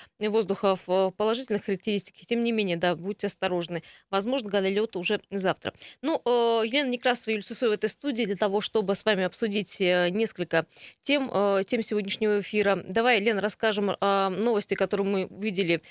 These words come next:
э, сегодня, которая стала уже федеральной. Я говорю о том, что уровень меди превышен двести раз. Росгидромет обнародовал результаты проб воды после прорыва дамбы в Курагинском районе. Э, в системе нашли превышение не только, э, меди, но и норм по цинку и свинцу.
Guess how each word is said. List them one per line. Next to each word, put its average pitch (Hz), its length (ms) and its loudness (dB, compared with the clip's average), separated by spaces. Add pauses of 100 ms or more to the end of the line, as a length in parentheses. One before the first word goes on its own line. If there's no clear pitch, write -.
(240)
э, 185 420 2
сегодня, 233 460 0
которая 196 320 -2
стала 202 240 0
уже 202 100 -2
федеральной. 220 640 2
Я 220 100 2
говорю 220 220 0
о 214 40 2
том, 247 180 -2
что - 160 -4
уровень 214 240 2
меди 220 200 0
превышен 202 440 0
двести 214 240 -2
раз. 190 260 0
Росгидромет 214 1120 0 (140)
обнародовал 190 720 2
результаты 220 500 0
проб 202 240 0
воды 202 320 2 (300)
после 262 380 2
прорыва 190 420 2
дамбы 214 320 2
в - 60 -18
Курагинском 196 520 0
районе. 151 460 0 (320)
Э, 175 400 4
в - 60 -10
системе 247 340 0
нашли 196 320 0
превышение 214 520 2
не 226 120 0
только, 240 400 0
э, 208 800 0
меди, 214 300 0
но 208 260 0
и 196 260 0
норм 202 260 0
по 185 120 2
цинку 233 320 -2
и - 20 0
свинцу. 190 500 -2